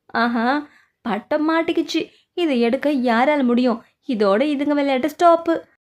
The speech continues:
இதெல்லாம் ஒரு மேட்டரே இல்ல. ரெண்டு ஆள் பிடிச்சி அந்த மரத்தை உழுக்குனா பட்டம் கீழே ஊந்துற போது, நானா தான் செஞ்சு முடிச்சிருவேன்." "எது, நீயா?" "ம்." ஒரு பக்கம் நிங்குக்கு ஒரு சீக்ரெட்டா லெட்டர் வரும். அதை பிரிச்சு அவர் அதை படிச்சுட்டு சில டீட்டெயில்ஸ் அந்த லெட்டர்ல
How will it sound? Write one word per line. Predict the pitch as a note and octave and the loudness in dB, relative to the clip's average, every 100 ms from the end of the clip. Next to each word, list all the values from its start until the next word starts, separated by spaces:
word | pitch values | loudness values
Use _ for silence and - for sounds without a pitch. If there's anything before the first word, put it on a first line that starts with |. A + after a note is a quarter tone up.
| - | -6
இதெல்லாம் | C#4 A3 G3 A#3 | -2 2 2 2
ஒரு | D#4 | 2
மேட்டரே | D4+ D4 D4 D#4 | 0 -2 0 0
இல்ல. | D4 D4 | 2 0
ரெண்டு | B3 A3+ G#3+ | 2 2 2
ஆள் | G#3 | 0
பிடிச்சி | C#4+ D#4 D#4 | -2 -6 -4
அந்த | D#4 | -2
மரத்தை | D4 D4+ D#4 | -2 -2 -2
உழுக்குனா | D4+ D4+ C4 D4 F4 _ | -2 -2 -2 -4 -6 _
பட்டம் | - F#4 G4 | -2 -2 0
கீழே | F4+ E4+ | 2 2
ஊந்துற | C4+ A3+ | 2 0
போது, | G3+ F#3+ A#3 | 0 0 0
நானா | G#3 G3 A#3+ | 0 -2 0
தான் | B3+ | -2
செஞ்சு | C4+ C4 | -2 -2
முடிச்சிருவேன்." | C4+ B3+ C4+ B3 A3+ _ _ | 0 -2 -2 -4 -6 _ _
"எது, | A3 G#3 F#3+ A3+ _ | -4 -2 -2 -6 _
நீயா?" | A3+ A#3+ A#3+ G3+ F3 - _ | -2 2 2 2 0 -4 _
"ம்." | - G4+ G4 G4+ _ _ _ _ - | -2 -2 -2 -10 _ _ _ _ -2
ஒரு | D4+ F4+ | -2 0
பக்கம் | D4 - B3+ | -2 -2 0
நிங்குக்கு | B3+ D4+ D4+ | 0 -2 2
ஒரு | C4 A#3 G#3+ | 4 4 0
சீக்ரெட்டா | C#4 C#4 B3 G3+ G#3 | -6 -4 -4 -2 -2
லெட்டர் | A#3 F#3+ G#3+ | -2 -2 -4
வரும். | G3 G3+ G#3 | -2 -2 -2
அதை | D4 A#3+ A3+ | -2 -4 -4
பிரிச்சு | A3 A3+ C#4+ - | -4 -4 -6 -4
அவர் | D4+ G#3+ | -2 -2
அதை | G3 | -2
படிச்சுட்டு | G3 G#3 G#3 G3 G3+ B3 - _ | -2 -4 -4 -8 -4 -6 -6 _
சில | - F4+ D#4 | -4 -2 -2
டீட்டெயில்ஸ் | C#4 D#4+ C#4+ D4 D4 | -2 -2 -2 -2 -2
அந்த | A#3 | -2
லெட்டர்ல | G#3 G3 G#3+ | -2 -4 -4